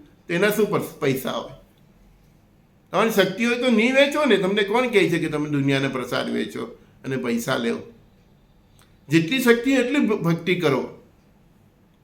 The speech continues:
મઠ ચલવો કે આશ્રમ ચલવો, ભલે ખીચડી કઢી ખવડાવો, પણ એ ભગવાનનો પ્રસાદ છે તો લોકોને ફ્રીમાં ખવડાવવો જોઈએ. પછી એ ભક્તમાં એવો ભક્તિભાવ હોવો જોઈએ, હમ, કે મારા આશ્રમને આટલો ખર્ચો છે,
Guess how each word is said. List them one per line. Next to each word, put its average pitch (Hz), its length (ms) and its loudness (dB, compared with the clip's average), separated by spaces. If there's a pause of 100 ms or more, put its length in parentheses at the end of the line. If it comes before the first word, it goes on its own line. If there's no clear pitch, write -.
(200)
મઠ 180 280 0
ચલવો 190 320 6
કે 202 60 2
આશ્રમ 196 480 2
ચલવો, 135 400 0 (340)
ભલે 214 220 4
ખીચડી 240 360 0
કઢી 233 220 4
ખવડાવો, 165 480 2
પણ 160 200 -2
એ 160 60 0
ભગવાનનો 165 460 2
પ્રસાદ 208 440 0
છે 220 100 -2
તો 202 120 2
લોકોને 202 340 2
ફ્રીમાં 175 420 -2
ખવડાવવો 123 440 -4
જોઈએ. - 300 -16 (440)
પછી 185 240 2
એ 247 100 6
ભક્તમાં 240 580 6
એવો 254 200 10
ભક્તિભાવ 214 520 2
હોવો 196 260 6
જોઈએ, 147 560 2 (200)
હમ, 135 240 0
કે 147 120 -6
મારા 151 240 4
આશ્રમને 143 420 0
આટલો 139 260 0
ખર્ચો 135 380 -2
છે, 131 460 -2